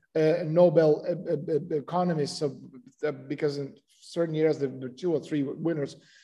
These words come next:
but over these last thirteen years, I think sixteen or seventeen economists who won the Nobel Prize for, for the economics,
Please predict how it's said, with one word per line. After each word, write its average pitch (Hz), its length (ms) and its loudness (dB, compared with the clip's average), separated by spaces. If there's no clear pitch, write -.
but 170 260 2
over 185 180 4
these 175 280 2
last 202 380 0
thirteen 170 340 2
years, 151 260 2
I 143 60 -4
think 185 200 -4
sixteen 180 400 -4
or 143 60 0
seventeen 147 440 -2
economists 135 580 -6
who 160 80 -4
won 156 260 2
the 151 60 0
Nobel 151 340 4
Prize 139 420 -2
for, 135 220 -2
for 147 140 -4
the 139 60 0
economics, 143 520 -6